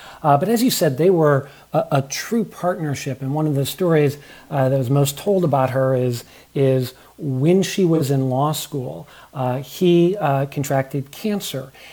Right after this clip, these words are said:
And while he, he was also in law school, and she, uh, helped take care of him.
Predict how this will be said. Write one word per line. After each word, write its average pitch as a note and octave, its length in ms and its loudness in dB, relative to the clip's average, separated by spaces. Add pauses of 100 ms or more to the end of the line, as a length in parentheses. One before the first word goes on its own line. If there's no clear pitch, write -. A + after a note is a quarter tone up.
(260)
And C#3 400 0 (320)
while D3 420 2
he, G3+ 300 -2 (200)
he E3+ 140 2
was D3+ 140 4
also D3+ 360 -2
in C3 160 -4
law B2+ 200 -6
school, C#3 480 -10
and B2+ 160 -6
she, F3 500 0 (260)
uh, D3 180 0
helped F3 460 2
take F3+ 280 -6
care F#3+ 340 -4
of F#3+ 140 -8
him. C#3+ 340 -4